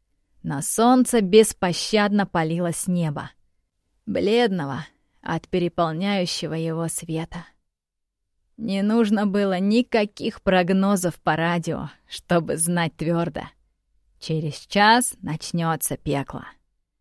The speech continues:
Рэй забросила мусорный пакет в контейнер и зашагала в сторону стоянки, где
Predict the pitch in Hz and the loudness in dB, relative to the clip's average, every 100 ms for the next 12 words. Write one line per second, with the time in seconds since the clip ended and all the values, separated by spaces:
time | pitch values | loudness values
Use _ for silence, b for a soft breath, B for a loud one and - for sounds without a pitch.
0 | _ _ _ _ _ - - 320 254 220 | _ _ _ _ _ -6 2 4 6 4
1 | 208 254 233 190 190 196 180 165 165 165 | 6 4 4 2 2 2 0 0 0 -2
2 | - 160 - 156 165 254 294 269 247 202 | -2 -4 -4 -6 0 4 6 6 2 0
3 | - 247 220 - 196 202 214 - - 214 | -4 0 0 2 2 4 4 2 0 4
4 | 208 - 226 196 143 - - - _ _ | 2 2 0 0 -2 -8 -16 -18 _ _
5 | _ _ 180 170 180 | _ _ -2 0 0